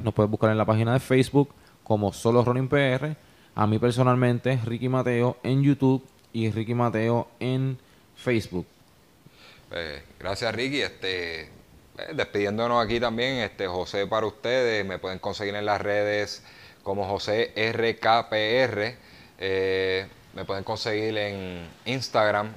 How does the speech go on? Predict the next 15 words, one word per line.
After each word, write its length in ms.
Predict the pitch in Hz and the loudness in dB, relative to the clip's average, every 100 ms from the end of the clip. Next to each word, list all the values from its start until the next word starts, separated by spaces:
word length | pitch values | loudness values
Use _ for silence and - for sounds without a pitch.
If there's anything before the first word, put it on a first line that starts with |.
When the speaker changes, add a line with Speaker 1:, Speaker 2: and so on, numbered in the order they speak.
| - | -8
Speaker 2:
como 260 | 104 95 90 | -4 -2 0
Roadkiller 600 | 104 113 - 120 117 113 | 0 0 -2 -2 -2 -2
P 300 | 120 127 131 | 0 2 0
R. 300 | 113 110 - - - - | -2 -6 -10 -20 -20 -12
Me 120 | 95 | -8
pueden 260 | 95 95 95 | -6 -6 -6
conseguir 640 | 110 101 110 104 131 123 - | -6 -6 -4 -4 -4 -8 -10
en, 460 | 95 95 92 90 - - _ _ - | -8 -8 -8 -12 -16 -20 _ _ -12
en 340 | 95 90 87 | -8 -8 -8
Facebook, 460 | 85 113 113 127 113 - | -6 -4 -4 -6 -10 -10
en 300 | 104 98 95 | -6 -4 -4
fanpage 640 | 107 123 120 139 135 - - - - - - - _ - - - | -2 -4 0 -2 -2 -8 -16 -20 -20 -20 -20 -20 _ -20 -20 -4
Roadkiller 540 | 113 117 117 127 123 - | -2 -2 0 0 0 2
P 220 | 104 101 | 2 2
R. 360 | 90 78 - | 0 -8 -14